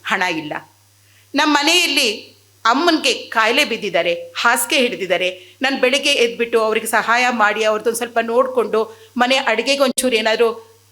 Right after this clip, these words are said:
ಅಪ್ಪನಿಗೂ ಸಹಾಯ ಮಾಡಿಬಿಟ್ಟು, ಅದರ ನಂತರ ನಾನು ಓಡಿ ಓಡಿ ನಡ್ಕೊಂಡು ಬರಬೇಕು. ಪ್ರತಿದಿನ ಲೇಟ್ ಆಗ್ತಾ ಇದೆ ಸರ್." ಆ ಶಿಕ್ಷಕರು ಕರಗು ಹೋಗ್ತಾರೆ.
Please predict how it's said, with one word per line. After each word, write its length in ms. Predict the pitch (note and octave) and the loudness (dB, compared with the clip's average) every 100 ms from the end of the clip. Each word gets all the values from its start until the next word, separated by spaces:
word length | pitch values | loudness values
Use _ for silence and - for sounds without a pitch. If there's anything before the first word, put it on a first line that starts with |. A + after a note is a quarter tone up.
| _ - | _ -2
ಅಪ್ಪನಿಗೂ 420 | A3+ - A#3 A3+ | -2 0 -2 -2
ಸಹಾಯ 400 | A3+ G3 G#3+ G#3+ | -2 0 0 0
ಮಾಡಿಬಿಟ್ಟು, 760 | G#3 G3 F#3+ G#3 A3 F3+ - - | 2 0 0 -2 -2 -2 -6 -6
ಅದರ 200 | G#3 A3+ A3 | -2 -2 -2
ನಂತರ 460 | F#3 E3+ B3 D#4 E4 | -2 -2 -2 2 2
ನಾನು 560 | C#4 A#3+ B3+ B3+ - _ - | 2 0 -2 -4 -10 _ 0
ಓಡಿ 260 | A#3 C#4 - | 4 4 4
ಓಡಿ 300 | C4 A#3+ C4 | 4 4 2
ನಡ್ಕೊಂಡು 460 | G#3 G3 B3+ A#3 | -2 -2 -2 0
ಬರಬೇಕು. 600 | F3+ E3+ G3 F3+ G3+ G#3 - _ _ - | 0 0 0 0 -4 -6 -12 _ _ -6
ಪ್ರತಿದಿನ 400 | G3 A3 A3 A3 | -6 -2 -2 -2
ಲೇಟ್ 340 | F#3 F#3 A3+ G#3+ | 0 0 0 0
ಆಗ್ತಾ 300 | E3+ - E3+ | -2 -2 -2
ಇದೆ 240 | E3 D#3+ | 0 -2
ಸರ್." 300 | D#3+ E3 D3+ - _ _ _ _ _ _ _ _ - B3 | -2 -4 -6 -10 _ _ _ _ _ _ _ _ -2 -2
ಆ 60 | |
ಶಿಕ್ಷಕರು 640 | A#3+ A#3+ - B3 B3+ D#4 - | -2 -6 -8 -6 -6 -8 -2
ಕರಗು 300 | G3 A#3 F#4+ | 0 0 -2
ಹೋಗ್ತಾರೆ. 640 | A#3 - G#3+ G3+ A3 - | -4 -4 -4 -2 -4 -8